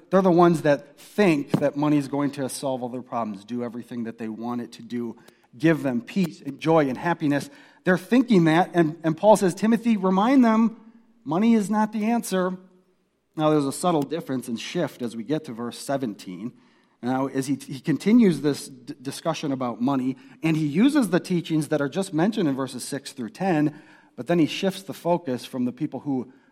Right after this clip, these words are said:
are desiring to be rich to those now who are rich. Now, look, look at verse seventeen. It says, "As for the rich in this present age," now s-, stop there.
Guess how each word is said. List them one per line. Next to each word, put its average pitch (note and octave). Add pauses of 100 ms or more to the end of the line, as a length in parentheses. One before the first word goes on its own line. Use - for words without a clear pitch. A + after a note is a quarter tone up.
are B2+
desiring C3
to A3+
be G#3
rich A3+ (480)
to D#3
those F3+
now D#3
who D#3
are D#3
rich. A2 (560)
Now, C3+
look, E3+
look D#3
at D#3
verse C#3
seventeen. B2
It B2+
says, C3 (440)
"As F#3+
for F#3
the D3
rich D#3 (220)
in C3
this B2+
present A#2+
age," A2 (560)
now A#2
s-, A2+
stop -
there. A#2+